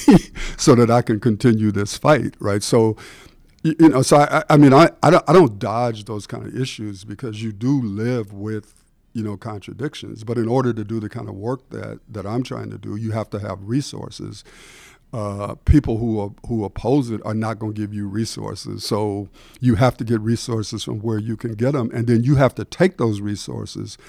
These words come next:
and work on those things that you think are important for as long as people are willing to fund you. At some point, they may not, because you get so involved that you cross the line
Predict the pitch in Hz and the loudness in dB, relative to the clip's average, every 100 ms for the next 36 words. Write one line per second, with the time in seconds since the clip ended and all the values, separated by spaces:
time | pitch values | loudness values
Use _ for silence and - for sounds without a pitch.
0 | - - 120 110 123 123 123 110 107 107 | -20 -4 -2 2 2 2 0 -2 -2 -4
1 | - 110 107 107 107 110 117 107 - 104 | -4 -4 -4 -4 -4 -4 -4 -6 -6 -8
2 | 95 - 143 123 107 104 107 104 104 98 | -4 -2 -2 -4 -8 -8 -6 -4 -4 -6
3 | 101 101 - 110 104 101 104 101 101 98 | -6 -8 -8 -8 -6 -8 -6 -8 -10 -10
4 | - 139 117 - - _ _ _ - 110 | -6 -6 -6 -10 -18 _ _ _ -8 -2
5 | 127 117 127 117 110 110 117 117 151 - | -2 0 -2 -2 -2 -2 0 0 0 -4
6 | - 120 113 127 110 107 120 113 107 - | -10 -6 2 2 2 0 -4 -2 -4 -4
7 | - 117 110 113 104 - - - - - | -2 2 2 2 -2 -8 -20 -20 -20 -6
8 | 127 104 110 131 131 113 110 113 117 - | -2 0 4 6 6 4 -2 -2 -4 -2
9 | 113 110 - 104 117 139 113 107 101 | -4 -4 -10 -6 -2 0 -2 -6 -10